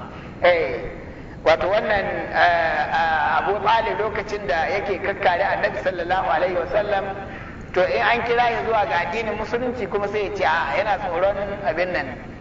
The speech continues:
kada a ce tsoho ya bi yara." Mm. Amma tare da haka yana maganganu masu kyawu zuwa ga addini,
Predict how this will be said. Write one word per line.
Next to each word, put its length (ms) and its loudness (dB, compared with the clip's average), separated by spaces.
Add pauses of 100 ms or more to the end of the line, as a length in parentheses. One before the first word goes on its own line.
(160)
kada 220 6
a 160 2
ce 180 0
tsoho 360 -4
ya 180 2
bi 100 -4
yara." 340 0 (840)
Mm. 400 -4 (100)
Amma 260 6
tare 300 2
da 80 2
haka 240 2
yana 240 2
maganganu 560 -2
masu 280 2
kyawu 380 4 (500)
zuwa 340 2
ga 100 2
addini, 440 -2